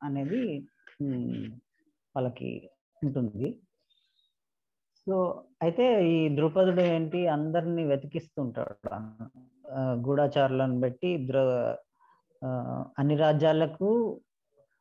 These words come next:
ఆహ్వానాలు పంపిస్తూనే ఒక పక్క అర్జునుడి గురించి వెతుకుతూ ఉంటారు. అర్జునుడు ఎక్కడైనా కనిపిస్తే అర్జునుడికి ఆహ్వానం పంపించాలి అని ఆయన ప్రయత్నం ఆయన చేస్తుంటాడు. So,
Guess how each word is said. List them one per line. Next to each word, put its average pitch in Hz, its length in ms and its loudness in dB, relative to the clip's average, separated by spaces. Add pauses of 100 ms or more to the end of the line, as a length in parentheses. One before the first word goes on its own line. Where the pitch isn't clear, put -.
(140)
ఆహ్వానాలు 156 440 4
పంపిస్తూనే 156 680 -2
ఒక 170 200 0
పక్క 156 260 -2
అర్జునుడి 165 500 0
గురించి 151 340 -2
వెతుకుతూ 143 360 -2
ఉంటారు. 117 280 -8 (100)
అర్జునుడు 139 360 0
ఎక్కడైనా 139 320 0
కనిపిస్తే 135 600 -4 (460)
అర్జునుడికి 147 540 0
ఆహ్వానం 135 720 0 (240)
పంపించాలి 117 560 -6
అని 80 100 -10 (720)
ఆయన 139 100 0
ప్రయత్నం 135 360 0
ఆయన 117 200 0
చేస్తుంటాడు. 104 720 -6 (1000)
So, 160 600 2